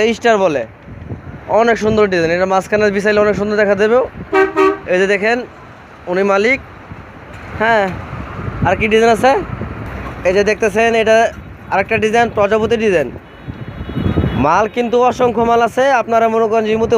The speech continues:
ফোন দিলে আপনারা মাল পা-, নিতে পারবেন এখান থেকে। এই যে দেখেন, এটাকে বলে প্রজাপতি ডিজাইন, অসংখ্য সুন্দর মাল। আপনি মনে করেন যে অনেক মাল আছে, নিতে পারবেন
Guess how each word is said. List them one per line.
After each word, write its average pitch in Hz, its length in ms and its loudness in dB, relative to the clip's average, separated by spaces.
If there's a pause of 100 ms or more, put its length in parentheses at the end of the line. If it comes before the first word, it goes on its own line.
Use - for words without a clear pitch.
ফোন 214 120 2 (100)
দিলে 254 160 4 (100)
আপনারা 220 300 0
মাল 208 160 4
পা-, - 140 -4 (500)
নিতে 202 200 0
পারবেন 185 260 4
এখান 165 180 2
থেকে। 127 200 0 (1300)
এই 156 100 4
যে 175 140 4
দেখেন, 208 240 2 (540)
এটাকে 180 220 -2
বলে 180 120 2 (100)
প্রজাপতি 196 420 2 (100)
ডিজাইন, 151 240 2 (1300)
অসংখ্য 190 420 2
সুন্দর 202 300 2
মাল। 220 180 4 (1300)
আপনি 160 160 -2 (100)
মনে 170 200 4
করেন 165 200 4
যে 165 40 2 (120)
অনেক 185 220 4
মাল 190 220 4
আছে, 208 180 2 (320)
নিতে 165 240 0
পারবেন 117 260 0